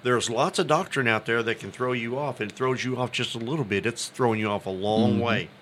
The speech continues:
Speaker 1: Okay. "Therefore, whatever has, whatever you have said in the dark shall be heard in the light. And what you have whispered in private rooms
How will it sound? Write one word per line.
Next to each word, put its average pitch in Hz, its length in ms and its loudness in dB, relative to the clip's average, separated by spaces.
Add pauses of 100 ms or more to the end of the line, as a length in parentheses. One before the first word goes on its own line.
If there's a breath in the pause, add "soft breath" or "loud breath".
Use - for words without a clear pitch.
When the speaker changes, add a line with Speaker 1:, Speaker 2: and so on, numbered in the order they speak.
(240)
Speaker 1:
Okay. 113 280 -2 (400 loud breath)
"Therefore, 135 360 2
whatever 147 640 0 (400 loud breath)
has, 123 360 0 (460)
whatever 135 400 2
you 131 200 -2
have 120 240 0
said 170 720 2 (300)
in 120 160 0
the 104 100 -2
dark 101 420 -2 (240 loud breath)
shall 117 300 0
be 113 160 -6
heard 143 320 0
in 107 80 -2
the 107 80 -2
light. 123 300 0 (580 loud breath)
And 190 540 4 (1040)
what 135 220 2
you 139 100 0
have 110 340 0
whispered 151 600 2
in 113 160 0
private 143 560 0
rooms 156 640 0